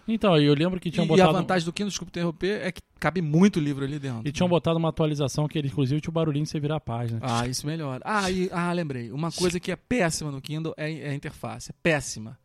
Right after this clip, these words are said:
Speaker 2: A navegação é ruim, porque é um sistema
Speaker 1: É a
Speaker 2: operacional do
Speaker 1: Amazon,
Speaker 2: Kindle.
Speaker 1: cara. A Amazon tá
Speaker 2: Péssimo,
Speaker 1: Pô.
Speaker 2: horrível. Você não consegue, você não consegue configurar, você não consegue pa-, eu lembrei. É isso que mais me incomoda no Kindle, é isso, a navegação.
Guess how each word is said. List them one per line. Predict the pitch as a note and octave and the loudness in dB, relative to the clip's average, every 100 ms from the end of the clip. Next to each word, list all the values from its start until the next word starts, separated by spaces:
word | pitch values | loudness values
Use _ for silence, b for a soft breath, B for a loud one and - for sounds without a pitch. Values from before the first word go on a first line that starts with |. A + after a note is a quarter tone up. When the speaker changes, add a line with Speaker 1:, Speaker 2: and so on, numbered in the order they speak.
| _ _ _ | _ _ _
Speaker 2:
A | B2+ | -2
navegação | D3 D3 C#3+ C3+ D3 | 0 -2 -2 -2 0
é | C#3 | 0
ruim, | D3+ | -2
porque | - | -2
é | D#3 | -2
um | E3 | -2
sistema | - - E3+ | -4 -6 -6
Speaker 1:
É | E3+ | -2
a | |
Speaker 2:
operacional | E3+ E3 F3 | 2 4 6
do | F3 | 6
Speaker 1:
Amazon, | E3 C#3 | 4 4
Speaker 2:
Kindle. | C3 B2+ | 2 0
Speaker 1:
cara. | A#2 A2 | 0 0
A | A#2+ | -2
Amazon | D#3+ F3+ E3+ | -2 -2 -2
tá | E3 | 0
Speaker 2:
Péssimo, | F3+ F#3 F#3 E3+ - D#3+ | 2 4 4 2 0 2
Speaker 1:
Pô. | G3 | 2
Speaker 2:
horrível. | B2+ F3+ F#3+ C#3+ | 4 4 2 2
Você | D3 - | 0 2
não | F#3 F3+ | 0 0
consegue, | F3 - F3+ - b b | 0 0 -2 -6 b b
você | C#3+ - | -2 2
não | F#3 | 0
consegue | F3+ E3 F3 | 0 0 0
configurar, | E3+ D#3 D#3+ D#3+ C#3 D3+ D#3 | -2 -6 -2 0 2 0 -2
você | E3 | -2
não | |
consegue | D3+ C#3+ D3+ | -4 -4 -4
pa-, | D#3+ - | -6 -2
eu | |
lembrei. | F#3 G#3 D#3+ D3 C3+ | 0 2 2 0 0
É | D#3 E3 | 0 2
isso | G#3+ - | 2 0
que | G3 | -2
mais | F3+ A3 | 0 2
me | A3 | 0
incomoda | G3+ F#3+ F3 E3+ | -2 -2 -2 -2
no | D#3+ | -4
Kindle, | D3 F3 | -6 -6
é | F#3 | -4
isso, | C3 C#3 | -4 -6
a | |
navegação. | C#3+ D3+ D3 | -6 -6 -6